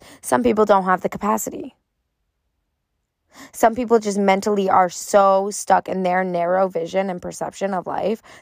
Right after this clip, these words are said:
that they literally cannot step out of the box that they have created for themselves, and they only see things the way that they see things, and that's it. And that's okay.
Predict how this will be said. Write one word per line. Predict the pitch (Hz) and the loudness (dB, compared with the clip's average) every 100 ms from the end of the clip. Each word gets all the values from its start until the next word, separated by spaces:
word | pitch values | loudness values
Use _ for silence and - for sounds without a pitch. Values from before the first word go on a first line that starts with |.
| - | -8
that | 202 | 0
they | 208 208 | 2 2
literally | 196 196 202 202 190 | 2 2 4 0 0
cannot | 185 - 202 202 190 190 190 - - - | -6 -6 -2 0 4 4 2 -6 -18 -20
step | - - 208 - | -18 2 2 4
out | 190 180 | 2 2
of | 175 | 0
the | 180 | 2
box | 175 180 - | 4 2 0
that | 180 | -4
they | 180 | -2
have | 170 - | -4 -4
created | 185 175 170 170 - | -4 0 0 -2 -6
for | - | -6
themselves, | - 175 170 170 | -6 -4 -4 -2
and | 175 | -4
they | 170 - _ | -6 -12 _
only | 202 196 190 196 | -2 -2 -2 -6
see | - 180 | -4 -4
things | 180 170 170 | -2 -2 -2
the | - 175 | 0 0
way | 170 170 | 0 -2
that | 165 165 | -2 -4
they | - - | -6 -8
see | - 190 | -10 -6
things, | 160 170 | -6 -4
and | 170 151 | -8 -6
that's | 156 - | -6 -6
it. | - - _ _ _ _ _ _ _ _ _ - | -8 -14 _ _ _ _ _ _ _ _ _ 0
And | 220 | 2
that's | 330 | 4
okay. | 294 285 247 165 175 | 4 4 2 2 -2